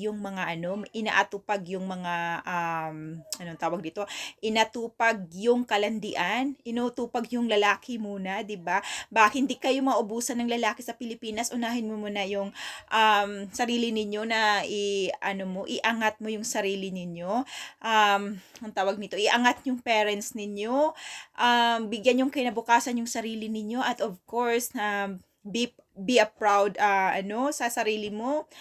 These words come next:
na, ah, maging proud naman yung nanay at tatay mo na kailangan yung, ah, ano, ah, alagaan someday, of course, financially. So, ikaw din at saka magiging pamilya mo. So,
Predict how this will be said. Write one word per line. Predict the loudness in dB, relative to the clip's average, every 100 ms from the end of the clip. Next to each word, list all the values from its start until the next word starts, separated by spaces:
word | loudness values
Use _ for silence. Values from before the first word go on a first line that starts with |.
| -16 -16 -12
na, | 0 4 6 4 2 -6
ah, | 0 2
maging | 2 0 -2
proud | 6 6 6
naman | 4 0 0
yung | -2 -4 -6 -8 -2
nanay | 0 0 0 -4
at | 0
tatay | 0 2 0 -2
mo | -4 -4
na | -4 -4 -6
kailangan | -8 -2 -2 0 -4
yung, | -6 -6 -4
ah, | -2 -2 -2 -6 _ -8
ano, | -6 -6 -8 -12 -20 -18 -2
ah, | 0 4
alagaan | 2 4 6 6 4 2 4 2 0
someday, | -2 2 2 2 0 4 6 4 2 -4 -8 -16 -12
of | -14 -4
course, | -2 -2 -2
financially. | -2 0 0 -2 -2 0 2 0 -2 -6 -20 _
So, | -6 0 0 0
ikaw | -2 2 4
din | 4 2
at | -2
saka | -4 -4
magiging | -4 -6 -8 -8 -6
pamilya | -6 -4 -4 0
mo. | 2 2 0
So, | 0 2 2